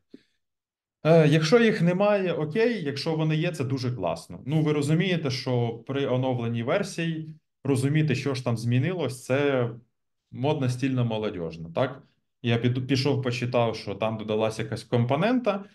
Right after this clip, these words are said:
ми з командою вирішили: «А, нам це не треба». І ми не оновлюємо нічого. Або там пофіксилась бага. «О, давайте терміново це оновимо, нам це потрібно». Це щоб не йти і не задовбувати команду, яка займається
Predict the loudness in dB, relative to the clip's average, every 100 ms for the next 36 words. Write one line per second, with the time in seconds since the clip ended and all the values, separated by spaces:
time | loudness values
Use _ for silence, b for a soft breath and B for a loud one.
0 | B -4 -4 0 2 2 4 2 2 0
1 | 0 0 0 -2 -4 -6 -6 -6 -6 -8
2 | -6 -8 -10 -16 _ _ _ _ _ 0
3 | 2 4 4 4 2 2 0 -2 -6 -8
4 | -10 -10 -12 -16 _ _ _ _ _ -4
5 | 0 2 4 4 4 2 0 -2 -2 -4
6 | -2 -4 0 0 -2 0 0 2 2 0
7 | 0 -2 0 2 2 0 -2 -4 -6 -6
8 | -6 -6 -4 -4 -4 -8 -8 -10 -10 -10
9 | -14 _ _ _ _ _ _ _ _ _
10 | _ _ _ _ _ _ 2 2 2 -2
11 | -8 _ _ 0 2 2 2 0 0 0
12 | 2 4 2 0 0 2 2 2 0 -2
13 | -4 -6 -4 -2 -2 -4 -4 -4 0 0
14 | 0 -2 -4 -6 -10